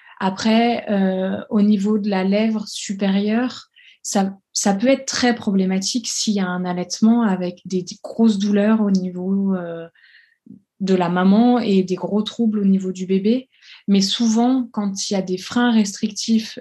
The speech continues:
au niveau de la lèvre ou des joues,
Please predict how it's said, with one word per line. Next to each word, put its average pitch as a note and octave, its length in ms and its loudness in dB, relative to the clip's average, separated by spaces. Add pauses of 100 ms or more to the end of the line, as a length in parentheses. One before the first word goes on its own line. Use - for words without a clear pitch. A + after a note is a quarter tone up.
au G#3+ 80 0
niveau G3 480 2
de G3 120 -8
la F3 140 -4
lèvre G#3 600 0
ou F#3+ 220 -4
des F#3 180 -4
joues, A3 360 -2